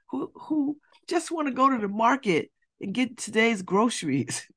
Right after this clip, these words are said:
<laughs> who just wanna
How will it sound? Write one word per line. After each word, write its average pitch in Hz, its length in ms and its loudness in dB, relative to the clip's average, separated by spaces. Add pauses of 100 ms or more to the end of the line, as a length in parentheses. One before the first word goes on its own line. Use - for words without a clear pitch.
(200)
<laughs> - 1400 -14
who 330 100 -2
just 349 240 0
wanna 311 380 2